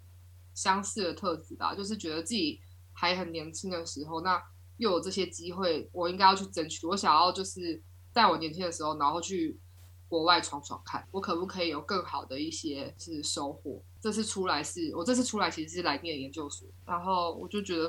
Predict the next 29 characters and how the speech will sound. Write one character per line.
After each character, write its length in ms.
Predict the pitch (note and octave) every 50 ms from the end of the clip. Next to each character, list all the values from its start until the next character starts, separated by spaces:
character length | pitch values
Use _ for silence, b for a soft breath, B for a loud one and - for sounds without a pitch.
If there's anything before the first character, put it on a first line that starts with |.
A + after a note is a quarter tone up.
| E3 -
如 120 | E3 G3+
果 140 | A3 A3+ G3+
我 60 | F3
再 260 | E3 G3+ G#3 G3+ G3+ G3
不 180 | G3 G3 B3+
出 260 | A#3 - - A#3 A3
来 180 | G3+ F3+ D#3+ D#3+
就 80 | E3 E3+
是 160 | - - F3+
念 200 | F#3+ G3 F#3 E3
书 220 | D#3+ - - D#3
看 260 | D3 - F3+ C#3+ B2
看 240 | A#2 - - D#3 C#3
的 120 | G2+ - -
话， 180 | - E3 C#3+
我 160 | D3 D#3 E3
可 140 | E3 - E3+
能 180 | D#3 C#3+ C3+ D3+
未 160 | E3 E3+ D#3+
来 260 | D3 C3 A2+ G#2+ - - - - - - - - - - - -
的 100 | E3+ E3
状 260 | D#3+ - F3+ E3 E3
态 200 | E3+ E3+ D#3+ C3
也 80 | G2+
差 180 | - - - D3
不 80 | C#3 -
多 140 | D3 C#3+
定 280 | C3+ - - D#3+ - - D#3
型 200 | - - -